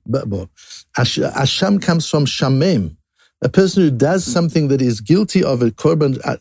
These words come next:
Asham deserves to be a wandering, disconnected human being, because that's what guilt does, unrequited guilt, guilt that you can't resolve, guilt that you can't do tshuva for because you're not even sure if you did it,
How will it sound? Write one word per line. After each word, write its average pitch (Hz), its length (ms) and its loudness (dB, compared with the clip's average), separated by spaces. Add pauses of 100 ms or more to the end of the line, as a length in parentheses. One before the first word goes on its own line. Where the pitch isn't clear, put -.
Asham 139 500 0 (380)
deserves 151 720 2
to - 140 0
be 160 440 0
a 139 120 0
wandering, 160 1300 0 (240)
disconnected 151 840 2
human 135 320 2
being, 143 300 0 (480)
because 143 300 0
that's 170 280 -2
what 151 140 2
guilt 156 260 2
does, - 480 -4 (460)
unrequited 175 720 2
guilt, 143 320 2
guilt 180 240 2
that 175 180 -4
you 131 60 2
can't 175 360 0
resolve, 113 600 0
guilt 175 200 2
that - 180 0
you 139 60 0
can't 165 300 0
do 127 120 0
tshuva 170 380 0
for 101 180 0
because 120 300 2
you're 151 100 2
not 165 140 2
even 151 160 2
sure 165 180 2
if 160 140 0
you 127 100 4
did 170 180 2
it, 98 140 -2